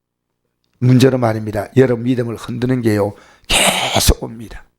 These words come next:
계속 와요. 저는 어제도 왔거든요. 이 수많은 사건들, 수많은 사람들. 근데 나는 주님 때문에 이걸 이기고 갑니다. 하루하루가 겁니다. 하루하루.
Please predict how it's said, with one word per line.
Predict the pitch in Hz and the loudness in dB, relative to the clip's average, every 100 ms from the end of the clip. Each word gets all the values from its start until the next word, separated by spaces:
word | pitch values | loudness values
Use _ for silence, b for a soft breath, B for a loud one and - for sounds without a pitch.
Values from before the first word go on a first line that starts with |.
| _ _ _ - | _ _ _ -2
계속 | 143 131 214 | -2 0 -4
와요. | 123 - _ B B B B B B B B | -6 -10 _ B B B B B B B B
저는 | - 165 165 | 4 4 4
어제도 | 240 196 147 | 4 4 0
왔거든요. | 113 - 110 92 85 - - _ _ _ _ _ _ | -4 -6 -6 -6 -10 -18 -20 _ _ _ _ _ _
이 | - 214 | 4 4
수많은 | - 135 151 160 | 4 0 0 0
사건들, | 135 - _ 104 104 101 - _ _ _ _ | -4 -10 _ -8 -6 -6 -8 _ _ _ _
수많은 | - 151 156 156 | 0 2 2 0
사람들. | - 101 107 107 104 90 - _ _ _ _ _ _ _ _ _ _ _ | -4 -4 -4 -4 -6 -8 -14 _ _ _ _ _ _ _ _ _ _ _
근데 | 139 120 120 | 0 2 0
나는 | 120 113 | 0 -2
주님 | 113 - 131 | -2 0 2
때문에 | 120 117 113 110 95 - _ _ _ _ _ _ _ | 0 0 0 -4 -6 -16 _ _ _ _ _ _ _
이걸 | - 151 143 - _ _ _ _ _ _ _ _ _ _ _ _ | 2 4 2 -2 _ _ _ _ _ _ _ _ _ _ _ _
이기고 | 156 135 120 113 | 0 2 2 0
갑니다. | - 107 117 117 - - _ _ _ _ _ | 0 -2 -4 -6 -8 -14 _ _ _ _ _
하루하루가 | - 165 175 160 185 - | 0 2 0 -4 -6 -8
겁니다. | - 110 120 - - _ _ _ _ - | -10 -12 -12 -14 -20 _ _ _ _ -2
하루하루. | - 139 143 135 | -2 0 -4 -6